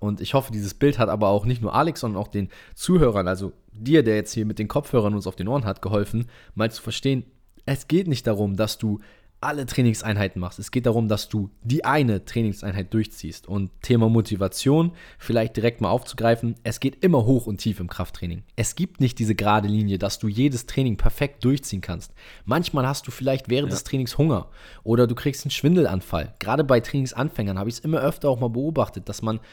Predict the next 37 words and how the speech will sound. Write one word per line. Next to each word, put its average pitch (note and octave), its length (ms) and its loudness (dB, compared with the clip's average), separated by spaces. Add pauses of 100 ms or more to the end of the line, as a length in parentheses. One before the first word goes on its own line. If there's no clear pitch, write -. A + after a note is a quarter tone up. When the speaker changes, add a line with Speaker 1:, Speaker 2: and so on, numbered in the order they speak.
(300)
Speaker 1:
dass G#2+ 180 -4
einem B2 100 -4
vielleicht C3 280 -2
schwindelig C#3 520 2
wird F#2 200 -4
oder G#2 140 -2
dass G#2 160 -4
einem A#2 280 -4
schlecht - 420 0
wird, G2 160 -2
weil G#2 180 2
es - 220 -6
ist A#2 140 -8
viel D#3 240 0
aufregend A#2+ 720 2
und G#2+ 160 -6 (360)
man A2 220 -2
weiß C3+ 220 -4
jetzt - 160 -12
nicht, B2 160 -4
was A2+ 180 -4
kann C#3+ 140 -2
ich C3+ 100 -6
überhaupt C3 360 -4
leisten. B2 360 0
Und G#2 240 -4
wenn B2+ 140 0
du C#3 60 -4
dann C#3 120 0
das C#3 140 -4
Training D3+ 280 -2
abbrechen C3+ 460 0
musst G2 160 -2
aufgrund G2 300 -4
so G2+ 60 -4
einer F#2+ 120 -2
Tatsache, - 480 -10